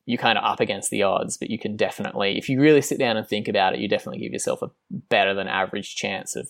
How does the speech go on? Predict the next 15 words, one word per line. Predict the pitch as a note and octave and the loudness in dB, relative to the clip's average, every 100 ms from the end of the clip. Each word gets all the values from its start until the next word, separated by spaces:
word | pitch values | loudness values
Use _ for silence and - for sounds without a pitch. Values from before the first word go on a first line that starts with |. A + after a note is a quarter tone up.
| - - - | -14 -16 -6
doing | G#2 G2 | -6 -2
well | G2 F#2+ G2+ | -2 -2 -4
and | G2 | -6
making | G2 - G#2+ | -8 -8 -4
something | - - A2+ | -4 -4 -8
successful | - - - - - - C#2 | -8 -6 -4 -4 -6 -4 -2
out | - | -4
of | - | -4
it. | A1+ - _ _ _ _ _ - _ - | -6 -10 _ _ _ _ _ -20 _ 0
Um, | G#2 G2 - - - _ _ _ _ _ _ - | 0 0 -4 -10 -16 _ _ _ _ _ _ 6
but | C#3 | 6
I | |
guess, | D#3 D3+ | 6 6
like, | A#2+ - - - _ - - - | 4 4 -8 -18 _ -20 -20 -10
yeah, | - | -8